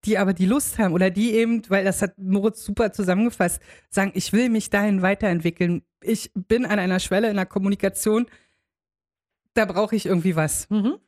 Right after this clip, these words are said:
Speaker 1: Dann sind wir auf jeden Fall jemand, wo wir sagen, wir nehmen euch mit an die Hand, wenn ihr das wollt. Wir bringen das alles bei, ob nun Beschwerdemanagement, Kommunikationstraining und, und, und. Ich will halt einfach nur, ja, die Lust muss da sein zu sagen, „Jawohl, ich helfe gerne.“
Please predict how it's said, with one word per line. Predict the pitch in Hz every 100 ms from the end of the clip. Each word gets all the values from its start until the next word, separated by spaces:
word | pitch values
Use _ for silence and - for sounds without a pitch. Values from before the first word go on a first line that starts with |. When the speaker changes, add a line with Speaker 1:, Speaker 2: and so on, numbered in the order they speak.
| _
Speaker 1:
Dann | 175 196
sind | 180 247 269
wir | 220 247 220
auf | 190
jeden | 208 247
Fall | 269 240
jemand, | 208 208 220 214
wo | 202
wir | 196
sagen, | 185 190 196
wir | 185
nehmen | 180 185
euch | 196
mit | 202
an | 196 190
die | 190
Hand, | 220 277
wenn | 196
ihr | 175 175
das | 175 -
wollt. | 175 180 214 320 - _ _
Wir | 175
bringen | 175 214
das | 233 -
alles | 196 208 -
bei, | 190 208
ob | 165 -
nun | 190 196 - _ _
Beschwerdemanagement, | 220 - 190 214 202 190 - 175 185
Kommunikationstraining | - 247 240 214 - 208 214 - 196 185 175
und, | 202 208
und, | 190 180 -
und. | 175 156 _ _ _ _ _ _ _
Ich | - -
will |
halt | 190 -
einfach | 190 214
nur, | 196 196 190
ja, | 180 180 175 _ _ _ _ _ _ _ _ _ _ _
die | 226
Lust | 240 311 - -
muss | 247 -
da | 208 220
sein | 220 214
zu | 220
sagen, | 202 196 196
„Jawohl, | 180 190 190
ich | -
helfe | 180 -
gerne.“ | 170 156 160 160